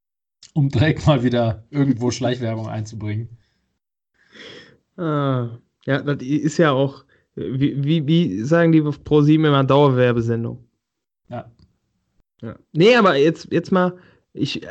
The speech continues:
Speaker 2: ich will jetzt nicht schon wieder anfangen mit früher war alles besser, aber Filme, ich hab halt das Gefühl, momentan kommen nur hier Disney-Verfilmungen hundertsechsunddreißig, äh, die sind alle schon zu real, äh, um wahr zu sein.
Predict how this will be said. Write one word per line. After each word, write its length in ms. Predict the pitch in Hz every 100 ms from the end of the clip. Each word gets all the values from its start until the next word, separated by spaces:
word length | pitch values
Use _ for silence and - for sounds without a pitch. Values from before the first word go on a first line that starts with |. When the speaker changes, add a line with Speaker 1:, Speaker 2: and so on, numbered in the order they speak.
| 104
Speaker 2:
ich 180 | 139 180
will 100 | 226
jetzt 200 | 196 220
nicht 140 | 208
schon 120 | 208
wieder 180 | 190 180
anfangen 320 | 170 190 190
mit 120 | 160 147
früher 260 | 196 196
war 100 | 180
alles 220 | 160 165
besser, 260 | - 180 143
aber 180 | 113 143
Filme, 560 | - 214 196 139 190 - _ _ _ -
ich 140 | 143
hab 120 | 208
halt 140 | 233 196
das 140 | 180
Gefühl, 600 | 165 135 - 190 247 302 _ _ _ _ _ -
momentan 560 | 156 165 151 165 202 214
kommen 240 | 214 196
nur 240 | 190 208 202
hier 260 | 180 190
Disney-Verfilmungen 920 | 160 196 208 175 175 165 180 175 175 -
hundertsechsunddreißig, 1160 | 160 180 160 160 - 151 139 156 185 214 214 _ _ _ -
äh, 360 | 147 151 151
die 100 | 147
sind 140 | 139 170
alle 240 | 151 160
schon 300 | 156 151 139 - _
zu 280 | - 233 190
real, 480 | 170 190 233 262 254 _ _ _ _
äh, 260 | 156 170 170
um 200 | 160 147
wahr 200 | 156 180
zu 120 | 196
sein. 440 | 180 185 214 247